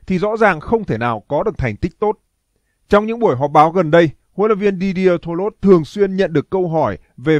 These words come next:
phong độ của Xavier Kouassi. Trong khi đội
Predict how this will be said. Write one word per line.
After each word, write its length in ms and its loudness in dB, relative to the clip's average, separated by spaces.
phong 200 -4
độ 240 0
của 180 -6
Xavier 500 0
Kouassi. 580 -2
Trong 180 2
khi 120 -2
đội 160 2